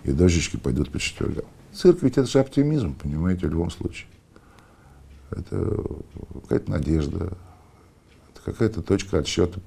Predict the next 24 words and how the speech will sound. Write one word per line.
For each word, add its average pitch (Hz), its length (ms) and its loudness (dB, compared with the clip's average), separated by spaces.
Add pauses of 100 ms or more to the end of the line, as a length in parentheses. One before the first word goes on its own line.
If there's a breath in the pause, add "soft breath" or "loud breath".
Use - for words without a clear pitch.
(180)
Он 87 180 2
может 95 260 4
научить 90 360 2
и - 40 -6
показать 90 520 6
зримо, 90 400 6 (920 loud breath)
как 82 180 2
можно 78 340 2
жить, 76 260 0
э, 73 580 -2
без 76 240 0
наркотиков, 82 500 0
алкоголя. 76 560 -2 (1600)
Он 92 160 4
может 90 320 4
научить 95 420 4
и - 40 -10
показать, 92 540 4
как - 300 0
отвечать 85 420 2
за 76 340 2
жизнь 78 220 2
других 80 340 2
людей, 76 340 0